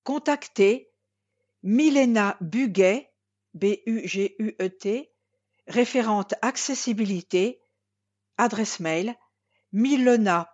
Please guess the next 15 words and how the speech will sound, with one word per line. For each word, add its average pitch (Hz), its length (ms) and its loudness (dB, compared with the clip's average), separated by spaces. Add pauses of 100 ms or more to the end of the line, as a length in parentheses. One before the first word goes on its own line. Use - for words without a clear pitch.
point 226 380 -2 (200)
buguet 202 680 0 (140)
arobase 196 800 -2
besançon 220 760 -4 (100)
point 220 360 -4
F 208 220 -6
R. 160 260 -4 (880)
Téléphone 185 640 -2 (540)
zéro 262 320 2
trois 277 360 -2
quatre-vingt-un 233 880 -4 (320)
quarante 262 400 -2
et 208 160 4
un 190 220 -2 (260)
cinquante-sept 233 960 -4